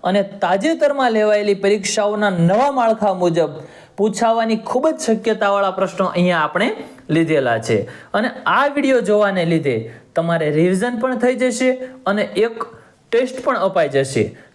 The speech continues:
જેથી તમને ખ્યાલ આવશે કે હવે મારે કયા વિષયમાં કેટલી વધારે મહેનત કરવાની જરૂર છે. તો ચલો સ્ટાર્ટ કરીએ.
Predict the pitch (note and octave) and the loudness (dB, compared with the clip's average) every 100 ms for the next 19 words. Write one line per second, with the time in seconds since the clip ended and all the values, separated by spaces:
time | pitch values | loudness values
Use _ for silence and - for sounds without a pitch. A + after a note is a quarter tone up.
0 | - F#3+ A3 D4 C#4 C4+ C4 - A#3 B3 | -2 -2 0 0 0 0 -2 0 0 2
1 | A#3+ A#3+ A3+ A3+ F#3 G3 F#3+ F3+ A3 A3+ | 2 0 0 0 0 0 0 2 0 0
2 | A3 A3 A3 - - G#3 A#3+ A#3 A3 A3 | 0 0 -2 -10 -2 0 2 0 0 0
3 | G#3 F#3 E3+ E3+ E3+ G3 D3+ D3+ F3 D#3+ | 0 -2 -2 -4 0 0 2 0 0 0
4 | D3+ D#3 E3 D3+ D3 C#3 C#3 B3 - - | 0 0 -2 0 2 2 0 -2 -4 -16
5 | - - F3 F3 E3+ C#3+ A#2+ B2+ G#2+ A2 | -14 0 2 4 2 0 -2 0 -2 -2
6 | - - - F3+ E3+ G3 A3+ G4+ - - | -12 -18 -2 -2 0 0 2 0 -6 -16
7 | - - - F3 F3 E3+ B2+ A#2 G#2+ G2+ | -16 -10 -4 -4 -4 -2 -2 0 -2 -2